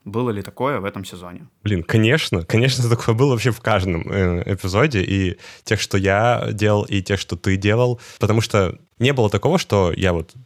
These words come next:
Speaker 2: слушаю, например, как ты сделал выпуск, или даже я просто разговариваю с человеком, и все, что он мне говорит, это то, что я знаю. Потому что все-таки, э, глобальность и обширность нашей отрасли такова, что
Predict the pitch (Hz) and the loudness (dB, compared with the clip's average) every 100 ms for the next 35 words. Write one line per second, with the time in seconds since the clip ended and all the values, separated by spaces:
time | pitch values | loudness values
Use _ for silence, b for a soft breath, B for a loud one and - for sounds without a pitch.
0 | - - 113 98 90 87 85 104 - 95 | -8 -2 0 0 -4 -4 -4 -6 -2 -2
1 | 92 87 92 147 - - 87 80 - 95 | 0 0 0 -2 -2 -2 -2 -2 -4 -2
2 | 92 92 95 101 92 87 95 87 85 - | 0 0 2 0 0 -2 -2 -4 -4 -2
3 | 117 160 110 98 92 B B 110 101 98 | -2 0 0 0 -2 B B -2 0 0
4 | 92 92 92 131 117 95 101 101 - - | 0 0 0 0 0 0 2 2 0 -8
5 | - - 98 92 95 98 87 76 - - | -20 -4 0 2 0 0 -4 -6 -8 -2
6 | 95 - 95 - B B - 117 110 - | -2 0 -4 -4 B B -4 0 0 2
7 | 104 95 95 - 104 92 98 101 113 123 | 4 4 2 -2 -4 -2 0 2 2 2
8 | 113 - - - 104 98 92 87 - - | 0 -2 -10 -6 -2 2 2 0 -2 0
9 | 120 107 92 - - - 101 98 - 90 | 2 2 -2 -6 -10 -2 0 0 -2 -2
10 | 85 - 117 - 107 95 87 - 101 95 | -4 -2 0 0 -2 -2 -2 -2 -2 0
11 | 104 135 - 98 90 | 0 0 0 0 0